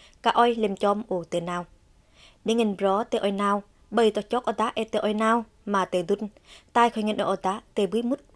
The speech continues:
bà, bà gung. Bãi lịch lam gác kỳ hình đất. Bày gất trụ oi nụ có kỳ ra hát kênh. Bày bỏi e ngày háu kỳ ra hát mì lim. Tí trong mấy khỏi giá Quảng Nam nghìn đời thay mây. Trong tí tết năm lại.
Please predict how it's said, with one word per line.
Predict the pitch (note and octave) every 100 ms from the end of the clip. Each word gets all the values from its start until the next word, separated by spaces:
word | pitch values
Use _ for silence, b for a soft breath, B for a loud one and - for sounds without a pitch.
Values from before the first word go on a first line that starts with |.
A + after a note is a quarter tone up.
| -
bà, | F#3 F3+ - -
bà | F#3 F#3
gung. | F3+ F#3 E3+ _ _ _ - B B
Bãi | F#3 G3
lịch | B3+
lam | B3+ B3 B3
gác | B3 B3+
kỳ | G3+
hình | G3+ G3+ G3
đất. | B3 - b b b
Bày | G#3+ A3+
gất | A3 C#4
trụ | B3
oi | A3+ G#3+
nụ | G3+
có | G3+ A3+ A3+
kỳ | G3+
ra | F3+ F#3
hát | G3+
kênh. | G#3 F#3+ - _ _ - b b -
Bày | F3 F3
bỏi | G3+
e | A#3 A#3+
ngày | A3+ G3+
háu | F#3+ F#3+ A#3+ -
kỳ | G3
ra | F#3+
hát | F#3+ G#3 _
mì | G3+ F#3
lim. | F3+ F3+ - _ _ _ _ _ _ b b -
Tí | B3+
trong | B3+ A3 G#3
mấy | B3 C4+
khỏi | - G3+
giá | G#3+
Quảng | F#3+ A3
Nam | A#3+ A#3+ A3+
nghìn | A3
đời | G3
thay | G#3 G3+
mây. | G#3 G#3+ G#3+ B B -
Trong | G#3
tí | G3+
tết | C4
năm | B3 B3 A#3
lại. | G3+ G#3 C4